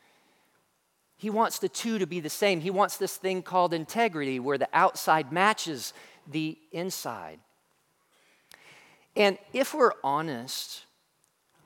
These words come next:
all of us struggle with this. Maintaining appearances,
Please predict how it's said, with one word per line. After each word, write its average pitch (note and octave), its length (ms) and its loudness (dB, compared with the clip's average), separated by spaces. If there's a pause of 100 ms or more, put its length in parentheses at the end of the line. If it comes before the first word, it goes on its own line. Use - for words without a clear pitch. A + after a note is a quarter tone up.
(160)
all B3+ 300 10
of F#3 120 6
us D#3+ 380 2
struggle E3+ 600 -2
with F2 240 -14
this. - 500 -18 (1800)
Maintaining F3+ 880 0
appearances, E3+ 840 -6